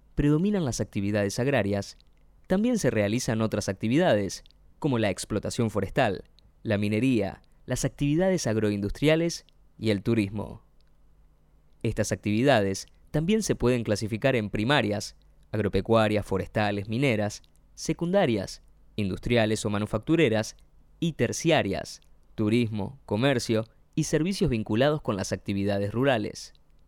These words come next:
La producción agropecuaria en Latinoamérica es muy variada.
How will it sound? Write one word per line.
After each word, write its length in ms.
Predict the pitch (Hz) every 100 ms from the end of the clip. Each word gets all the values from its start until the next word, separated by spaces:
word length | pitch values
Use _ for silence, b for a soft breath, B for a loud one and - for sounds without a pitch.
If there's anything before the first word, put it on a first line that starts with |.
| - - - _ _ _ - _ _ - -
La 120 | 151
producción 460 | 185 190 - 262
agropecuaria 680 | 220 131 107 - 131 135 110
en 80 | 107
Latinoamérica 800 | 101 104 101 104 139 139 151 - -
es 180 | 131 110
muy 240 | 113 123
variada. 680 | 120 113 127 131 101 101 -